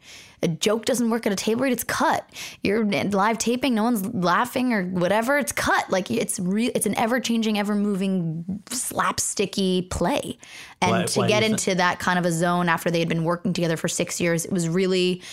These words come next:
Speaker 1: I think it was good for me. It was just, it, it was, it's unlike any other type of acting. Uh, it's, you know, like, there's Shakespearean, there's, you know, there's, you got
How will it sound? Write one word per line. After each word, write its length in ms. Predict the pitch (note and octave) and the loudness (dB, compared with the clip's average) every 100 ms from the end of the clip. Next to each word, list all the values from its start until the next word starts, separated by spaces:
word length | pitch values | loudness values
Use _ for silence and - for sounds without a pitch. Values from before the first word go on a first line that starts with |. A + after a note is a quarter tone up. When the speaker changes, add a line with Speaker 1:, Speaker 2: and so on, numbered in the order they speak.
| - - | -16 -2
Speaker 1:
I 60 | |
think 100 | A3 | 0
it 60 | C#4+ | 0
was 100 | C#4 | 0
good 180 | A3+ C4+ | 0 -2
for 140 | F#4 | 0
me. 160 | G#3 D#3 | 0 0
It 60 | |
was 160 | - D#3+ | -2 -2
just, 280 | E3 - - | -2 -4 -4
it, 140 | E3+ - | -2 0
it 60 | F3 | 0
was, 340 | E3 D#3 - - - | 0 -2 -6 -12 -8
it's 260 | - A3 - | -4 -4 -2
unlike 580 | - D4 C#4+ B3 A3+ A3+ - | 0 2 2 2 0 -2 -2
any 260 | G3+ F#3+ F3+ | 0 2 2
other 460 | E3+ F3 E3 E3 - - - - | 2 2 2 -2 -6 -20 -20 -8
type 400 | - E3 E3+ - - E3+ | -2 -2 -2 -8 -4 0
of 440 | E3 F3+ - - - - - - | 0 -2 -6 -12 -18 -20 -20 -2
acting. 580 | C#3+ B2 - C3 B2 F3+ _ _ | -2 0 -4 -4 -4 -8 _ _
Uh, 240 | - - - | -6 -2 0
it's, 320 | G#3+ A3 - - | 2 0 0 -2
you 140 | D4 | 0
know, 80 | C4 | 0
like, 160 | F#3+ F#3 | 0 0
there's 160 | A3 | 0
Shakespearean, 840 | A3+ D#4+ - - F4+ D#4+ C#4+ G#3+ G3 | 0 0 -2 -2 0 2 2 2 2
there's, 380 | G3+ A#3 - - | 0 0 -4 -6
you 140 | A#3+ | -2
know, 140 | A#3+ B3 | 0 0
there's, 180 | C#4+ B3 | 0 0
you 60 | |
got 220 | E4 - | -2 -2